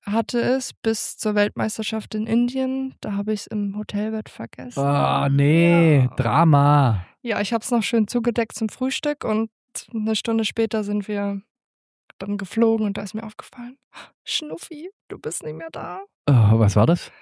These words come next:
Speaker 1: So eine kleine Maus mit einer Decke unten dran.
Speaker 2: Ah.
Speaker 1: Ja.
Speaker 2: Und hast du jetzt noch mal einen?
Speaker 1: Nein.
Speaker 2: Nein?
Speaker 1: Nein.
Speaker 2: Okay. Du hast ja im Januar Geburtstag.
Speaker 1: Ja.
Speaker 2: Ja. Merken wir uns.
Speaker 1: Ja, bitte.
Speaker 2: <laughs> Schnuffi.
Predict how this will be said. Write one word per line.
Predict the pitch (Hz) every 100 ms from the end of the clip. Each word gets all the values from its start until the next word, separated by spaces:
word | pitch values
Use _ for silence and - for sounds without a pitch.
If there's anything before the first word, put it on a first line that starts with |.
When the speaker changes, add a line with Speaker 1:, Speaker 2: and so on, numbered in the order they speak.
| - -
Speaker 1:
So | - 226
eine | 214
kleine | - 233 226 214
Maus | 208 214 233 247 -
mit | 214 -
einer | 208
Decke | 226 226 -
unten | - 208 220
dran. | 214 202 196 202 214 _ _ 127
Speaker 2:
Ah. | 110 98 78 - -
Speaker 1:
Ja. | - 220 - 220 233 220
Speaker 2:
Und | - 113
hast | 127
du | -
jetzt | -
noch | 156
mal | 160 196
einen? | 180 214 220 330
Speaker 1:
Nein. | 294 262 - -
Speaker 2:
Nein? | 139 170 185 _ _ _ -
Speaker 1:
Nein. | 240 226 226 254 _ _
Speaker 2:
Okay. | - 92 - 82 95 _ _ _ _ _ _ _ _
Du | 107
hast | 98
ja | 101
im | 90
Januar | 87 92 90
Geburtstag. | 90 87 - - - 95 - _ -
Speaker 1:
Ja. | 208 226 233 - _ _ -
Speaker 2:
Ja. | 85 143 - _ _ _ _ -
Merken | 85 82 82
wir | 76
uns. | 80 - -
Speaker 1:
Ja, | 240 254 - - - - - -
bitte. | 226 - 220
Speaker 2:
<laughs> | _
Schnuffi. | - - 95 - -